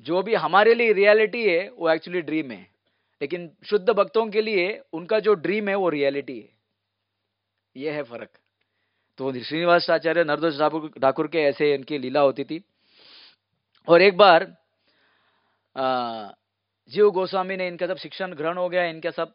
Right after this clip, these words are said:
तो तैयार थे, तो जीव गोस्वामी अचानक से एक दिन इष्ट गोष्ठी बुलाते हैं, "सब लोग आ जाओ", सब आचार्य को बोला, "आ जाओ, इष्ट गोष्ठी करेंगे।" तो बोला, "क्या हो गया अचानक इष्ट गोष्ठी?" बोलते, आज हमने decide किया है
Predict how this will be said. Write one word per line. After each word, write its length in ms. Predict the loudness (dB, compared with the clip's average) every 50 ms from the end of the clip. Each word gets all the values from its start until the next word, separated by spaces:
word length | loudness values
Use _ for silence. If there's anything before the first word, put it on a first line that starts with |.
| _ _
तो 60 | -18
तैयार 380 | -10 -6 -4 0 2 2 2 0
थे, 200 | -2 -6 -10 -12
तो 320 | -12 _ _ _ -18 -16
जीव 200 | -12 -8 -8 -6
गोस्वामी 340 | -6 -6 -8 -8 -8 -8 -6
अचानक 340 | -8 -6 -6 -6 -8 -8 -8
से 100 | -10 -12
एक 80 | -12 -10
दिन 120 | -12 -14
इष्ट 180 | -14 -12 -12 -10
गोष्ठी 260 | -8 -8 -10 -10 -10
बुलाते 320 | -10 -8 -8 -8 -8 -10
हैं, 120 | -16 -18 _ _ _ _ _ _ _
"सब 80 | 2 2
लोग 200 | 4 4 6 6
आ 100 | 6 6
जाओ", 300 | 6 4 4 4 2 0
सब 200 | -2 -4 -2 -2
आचार्य 260 | -2 -2 -2 -4 -6
को 60 | -4
बोला, 140 | -2 0 0
"आ 40 | 0
जाओ, 140 | 2 0 -2
इष्ट 160 | -2 -4 -8
गोष्ठी 280 | -8 -8 -8 -8 -6 -6
करेंगे।" 380 | -6 -6 -6 -8 -10 -18 -20 _ _ _ _ _ _ _ _ _ _ _ -20
तो 60 | -16
बोला, 120 | -12 -12
"क्या 160 | -10 -6 -4 -4
हो 80 | -4
गया 120 | -4 -4 -6
अचानक 160 | -6 -8 -12
इष्ट 200 | -14 -14 -14 -14
गोष्ठी?" 160 | -14 -14 -14
बोलते, 340 | -14 -14 -14 -14 -16 -16 -16 _ _ _ _ _ _ _ _ _ _ _ _ _ _ _
आज 280 | -4 -2 0 0 0 -2
हमने 220 | -6 -8 -10 -10
decide 340 | -10 -10 -8 -6 -6 -6 -6
किया 240 | -8 -6 -4 -4 -2
है 300 | -4 -6 -10 -14 _ _